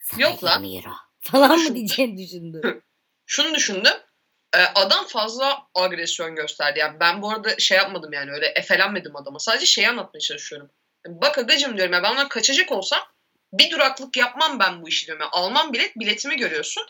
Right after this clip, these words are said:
Speaker 2: Adam da tabii ki bana geri zekalıya anlatır gibi beni bilet makinesinin önüne götürdü. Ben zannediyorum ki bana şey alacak ha, yeni bilet alacak. Ödeyeceğim ben, ceza ödemeyeceğim. Hani,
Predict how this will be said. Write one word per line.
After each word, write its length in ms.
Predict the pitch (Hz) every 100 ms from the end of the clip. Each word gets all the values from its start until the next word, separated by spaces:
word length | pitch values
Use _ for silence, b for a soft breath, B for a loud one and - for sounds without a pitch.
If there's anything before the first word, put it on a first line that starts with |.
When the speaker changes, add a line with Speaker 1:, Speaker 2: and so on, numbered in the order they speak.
| 208
Speaker 2:
Adam 280 | 220 330 285
da 60 |
tabii 220 | - 254
ki 100 | 240
bana 120 | 202 196
geri 260 | 185 240
zekalıya 460 | 262 226 220 208 220
anlatır 260 | 220 240 269
gibi 220 | 180 370 - B B - _ -
beni 260 | 262 262 226
bilet 180 | 302
makinesinin 460 | 262 226 226 220 247
önüne 180 | 262 196
götürdü. 460 | 311 370 294 226 359 - _ _ _ _ -
Ben 160 | 240
zannediyorum 420 | 269 294 311 381 370
ki 140 | 226
bana 180 | 220 247
şey 220 | 247 226
alacak 340 | 185 170 156
ha, 140 | 160 160 170
yeni 260 | 180 190
bilet 200 | 196 202
alacak. 240 | 170 165 160
Ödeyeceğim 340 | 185 214 285
ben, 100 | 269
ceza 320 | 190 170 196
ödemeyeceğim. 460 | 165 151 147 143 139 _ _ _ -
Hani, 200 | 143